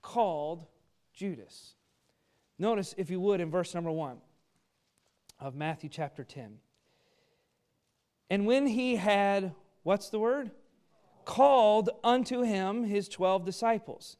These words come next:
he gave them power against unclean spirits to cast them out, to heal all manner of sickness and all manner of disease."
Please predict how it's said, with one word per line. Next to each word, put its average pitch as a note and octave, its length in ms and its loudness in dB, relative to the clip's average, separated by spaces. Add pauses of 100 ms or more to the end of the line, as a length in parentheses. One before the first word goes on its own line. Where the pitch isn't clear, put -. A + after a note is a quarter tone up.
(340)
he D3 140 -6
gave D#3 100 -2
them F3 100 -6
power G3+ 360 4
against C#3+ 260 -10
unclean E3 300 -8
spirits A3 460 -4
to - 100 -20
cast D#3+ 340 -4
them F3 160 -6
out, G#3 220 -4
to C3 80 -14
heal F3 400 -2
all F#3 240 0
manner F#3 280 -6
of E3 80 -10
sickness D#3+ 440 -12
and D3+ 80 -8
all F3 160 -4
manner F3 240 -4
of F3+ 80 -8
disease." F#3+ 400 -8